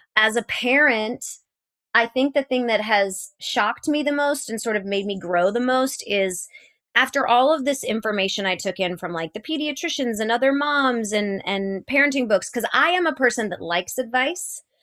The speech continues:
I love getting advice because in, I have enough self-esteem to go, "Oh, but I don't have to take it." Like, no one's watching me apply it. I wanna know how you made your marriage work. I wanna know how you did better auditions. I wanna know how you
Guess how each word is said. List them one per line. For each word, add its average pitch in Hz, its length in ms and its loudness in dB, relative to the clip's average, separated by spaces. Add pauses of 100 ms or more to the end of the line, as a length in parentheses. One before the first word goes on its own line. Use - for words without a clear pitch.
(280)
I 214 200 6
love 220 520 2
getting 254 260 4
advice 226 320 4
because 233 480 0
in, 220 260 0 (200)
I 240 240 4
have 285 260 2
enough 233 400 2
self-esteem 233 720 -2
to 220 80 -2
go, 190 380 4 (280)
"Oh, 269 60 6
but 262 160 4
I 330 60 4
don't 359 160 0 (200)
have 208 180 2 (100)
to 160 120 -6 (220)
take 214 240 -2
it." - 320 -12 (400)
Like, 226 160 0
no 294 100 4
one's 302 200 2
watching 208 580 0
me 190 140 -2
apply 180 500 0
it. 165 320 -2
I 208 160 4
wanna 302 280 2
know 208 420 4 (420)
how 196 460 4
you 226 280 2
made 302 200 2
your 294 100 0
marriage 262 360 4
work. 247 320 2
I 220 100 2
wanna 226 240 -2
know 202 160 0
how 185 380 2
you 254 360 2
did 240 240 0
better 247 220 4
auditions. 226 580 2
I 214 80 2
wanna 220 240 2
know 202 140 0
how 196 180 2
you 277 560 4